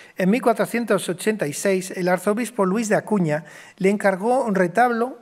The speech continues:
para su amplia capilla funeraria, la de Santa Ana. El resultado es un mueble enorme de unos nueve metros de alto, sin contar el Calvario, un tamaño que iguala la de los retablos mayores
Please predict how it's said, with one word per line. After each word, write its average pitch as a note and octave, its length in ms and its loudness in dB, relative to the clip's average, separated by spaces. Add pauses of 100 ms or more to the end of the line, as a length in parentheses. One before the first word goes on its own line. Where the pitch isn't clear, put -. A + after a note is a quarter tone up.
para F#3 400 0
su E3 220 -8
amplia F#3 520 -2
capilla F3 460 -4
funeraria, D3+ 640 -2 (360)
la E3+ 140 0
de D#3 100 -4
Santa D3+ 380 -4
Ana. A#2 240 -16 (1400)
El F#3+ 120 -4
resultado G#3 600 2
es E3+ 160 -6
un D3+ 140 0
mueble A3 480 0
enorme G3 520 0 (460)
de E3 100 2
unos D3+ 260 0
nueve G3 280 2
metros D#3 340 -4
de D3 100 -4
alto, D#3 380 -2 (220)
sin A3+ 240 0
contar E3 340 0
el D3+ 120 -6
Calvario, D3+ 580 -2 (640)
un F3+ 100 -2
tamaño A3+ 500 2
que G3+ 120 0
iguala F3 680 2 (180)
la E3 280 2
de F#3+ 100 0
los F3 160 2
retablos E3+ 460 0
mayores E3+ 560 0